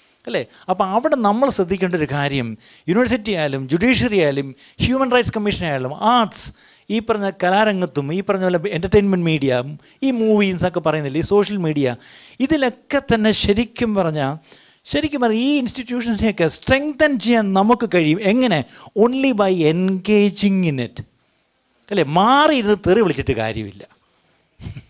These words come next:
അല്ലേ? നമ്മളെല്ലാം എല്ലാം കുഴപ്പമാണെന്ന് പറഞ്ഞ് നമ്മൾ വിധിച്ചുകൊണ്ടിരിക്കരുത്. പണ്ട് എനിക്ക് ഓർമ്മയുണ്ട്, ചില വർഷങ്ങൾക്ക് മുമ്പ് ഒരു മലയാളത്തിലെ ഒരു സിനിമാ സംവിധായകൻ രക്ഷിക്കപ്പെട്ടു.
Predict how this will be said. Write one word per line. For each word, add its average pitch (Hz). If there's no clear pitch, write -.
അല്ലേ? 220
നമ്മളെല്ലാം 240
എല്ലാം 277
കുഴപ്പമാണെന്ന് 190
പറഞ്ഞ് 165
നമ്മൾ 160
വിധിച്ചുകൊണ്ടിരിക്കരുത്. 131
പണ്ട് 208
എനിക്ക് 165
ഓർമ്മയുണ്ട്, 139
ചില 143
വർഷങ്ങൾക്ക് 143
മുമ്പ് 120
ഒരു 151
മലയാളത്തിലെ 151
ഒരു 127
സിനിമാ 139
സംവിധായകൻ 117
രക്ഷിക്കപ്പെട്ടു. 139